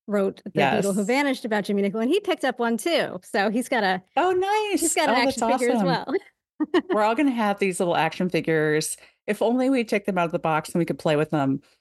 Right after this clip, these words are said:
Speaker 1: I know.
Speaker 2: But, uh,
Speaker 1: Never.
Speaker 2: I know, but no. Brian's staying in the box, sadly.
Speaker 1: <laughs>
Speaker 2: I wish, you know, <laughs> if I had more cashola, I would buy two, and then I could, you know, take one out of the box and we could reenact, like,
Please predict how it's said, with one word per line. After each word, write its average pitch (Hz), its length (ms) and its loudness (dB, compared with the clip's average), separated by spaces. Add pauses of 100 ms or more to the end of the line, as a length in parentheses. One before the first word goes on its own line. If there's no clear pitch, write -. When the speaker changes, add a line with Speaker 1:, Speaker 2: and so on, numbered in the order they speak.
(140)
Speaker 1:
I 247 100 -2
know. 170 200 2
Speaker 2:
But, 208 140 -8
uh, 156 400 2
Speaker 1:
Never. 220 380 0
Speaker 2:
I 180 120 -2
know, 165 260 2
but - 200 -6 (380)
no. 165 400 0 (340)
Brian's 180 300 2
staying 180 220 4
in 156 80 0
the 156 40 -4
box, 147 380 0
sadly. 151 540 0 (380)
Speaker 1:
<laughs> 392 80 4
Speaker 2:
I 202 100 4
wish, 269 300 -2
you 220 180 2
know, 185 360 0 (380)
<laughs> - 380 -20
if 196 120 -4
I 226 40 2
had 220 260 0
more 185 560 0
cashola, 151 640 0
I 151 100 2
would 160 120 0
buy 156 140 0
two, 151 560 0
and 160 120 0
then 156 60 2
I 151 140 2
could, 160 180 -4 (240)
you 175 100 2
know, 151 60 4
take 156 200 -2
one 156 100 0
out 151 60 0
of 135 40 -6
the 143 60 -4
box 139 260 -2
and 170 60 0
we - 20 0
could 151 160 -2
reenact, 147 540 -2
like, 147 440 0